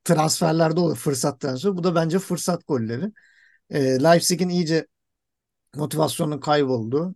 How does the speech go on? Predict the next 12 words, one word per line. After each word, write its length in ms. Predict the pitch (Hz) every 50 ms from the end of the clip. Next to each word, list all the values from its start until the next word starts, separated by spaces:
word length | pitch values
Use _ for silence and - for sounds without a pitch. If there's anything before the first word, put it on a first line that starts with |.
| - _ 180
e, 80 | 139 123
yorulduğu 720 | 120 120 120 123 123 139 156 156 160 156 143 139 147 131
anda 440 | 123 120 117 120 135 185 202 220 - _ _ _ _ _ _ _ _ _ -
Mainz 260 | 151 147 165 170 156
iki 140 | 165 - 202
tane 240 | - 175 160 160 160
gol 160 | 156 170 165
attı. 440 | 143 123 120 - - 196 180 - - _ _ _ _ _ _ _ _ _ _ _ _ - -
E, 240 | 147 135 127 127
ilk 200 | 123 170 - _
galibiyetini 540 | - 170 151 139 131 131 139 131 131 160 175
aldın. 420 | 175 175 160 139 143 180 196 202